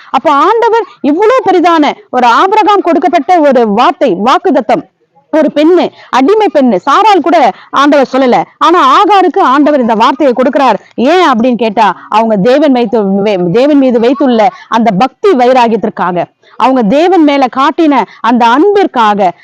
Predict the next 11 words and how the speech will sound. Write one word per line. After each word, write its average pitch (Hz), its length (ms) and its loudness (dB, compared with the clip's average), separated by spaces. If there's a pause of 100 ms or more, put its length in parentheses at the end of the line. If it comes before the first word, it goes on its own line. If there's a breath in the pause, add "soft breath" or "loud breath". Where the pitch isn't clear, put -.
எல்லா 349 380 2
தெய்வங்களை, 294 420 2
அங்க 233 160 2
எகிப்திய 277 480 0
அந்நிய 320 360 2
தெய்வங்களை 269 440 0
அவங்க 233 180 0
விட்டுட்டு, 240 480 0 (180 loud breath)
"நான் 254 220 2
அடிமை 311 320 2
பெண்ணா 359 260 2